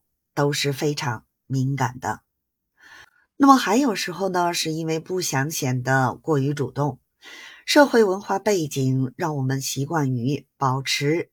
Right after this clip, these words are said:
一定的矜持，担心呢，过于积极会被视为不够淑女呀。但最重要的是，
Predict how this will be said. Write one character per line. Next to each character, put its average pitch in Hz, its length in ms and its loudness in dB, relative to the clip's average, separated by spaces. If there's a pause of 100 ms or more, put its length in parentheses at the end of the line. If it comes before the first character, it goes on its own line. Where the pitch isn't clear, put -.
一 160 300 -4
定 165 200 -4
的 123 160 -2
矜 170 240 -6
持， - 400 -2 (480)
担 202 200 6
心 202 200 0
呢， 160 280 -2 (100)
过 160 240 4
于 143 220 0
积 180 260 -2
极 127 340 -2 (320)
会 233 160 4
被 202 160 2
视 185 220 0
为 156 320 -2 (220)
不 240 160 2
够 277 180 2
淑 302 300 -2
女 156 240 0
呀。 190 240 -2 (840)
但 175 160 2
最 180 160 4
重 180 240 -2
要 139 200 0
的 143 100 0
是， 143 320 0